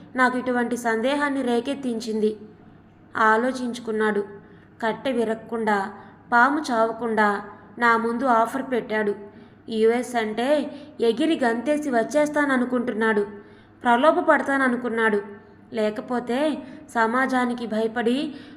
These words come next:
యుఎస్కి పరిగెత్తుకొని వచ్చేస్తానని అనుకున్నాడు. "అది కాదు కీర్తి, ఒక్క మాట చెప్తాను విను.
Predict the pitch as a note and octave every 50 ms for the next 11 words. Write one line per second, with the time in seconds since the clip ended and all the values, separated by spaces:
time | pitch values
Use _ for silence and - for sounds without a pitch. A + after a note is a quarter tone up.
0 | - - A#3+ B3 C#4 D#4+ F4 E4+ - E4+ - - B3+ A#3 A#3 B3 D4 D4+ D4 -
1 | C#4+ D4+ C4+ A#3 A3 G#3+ C4+ C#4+ C#4+ C#4 C#4+ C#4+ C#4 C#4 C#4 C4+ B3+ B3 A#3+ B3
2 | B3 A#3 A#3 A3+ A3 G#3 G#3 G#3 - - - - - - - - - - - -
3 | - - - A#3 G#3+ B3 B3 - C4+ C4+ B3+ B3+ C4 A#3 A#3 G#3+ G3+ - A3+ A3
4 | A3 A3+ A#3+ A#3+ - - - - - - - - - B3+ B3 B3 C4 C4 A#3+ A#3+
5 | B3 B3+ C#4 - D#4 D4 D4 - C4 B3+ A#3+ A#3+ A3 A#3+ A#3 C4 C#4+ D#4